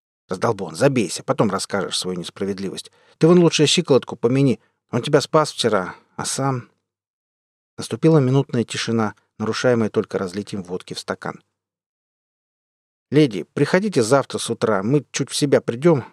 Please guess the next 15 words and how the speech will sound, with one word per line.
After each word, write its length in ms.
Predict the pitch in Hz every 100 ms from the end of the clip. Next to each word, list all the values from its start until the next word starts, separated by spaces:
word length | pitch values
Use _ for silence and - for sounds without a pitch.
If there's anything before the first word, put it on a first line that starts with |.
| _ _
Да 140 | - 120
надо 240 | 131 151
еще 160 | 147 160
на 100 | 143
базарчик 460 | 135 156 - 104
сгонять, 420 | 98 117 113 98
прикупить 480 | - 131 156 147 180
маслят, 540 | 123 104 123 135 - -
да 140 | 92
грен. 420 | 90 107 120 - - -
Не 60 |
мешало 320 | 113 - 143 92
бы 100 | -
с 100 | 104
напалмом. 600 | 92 - 101 95 85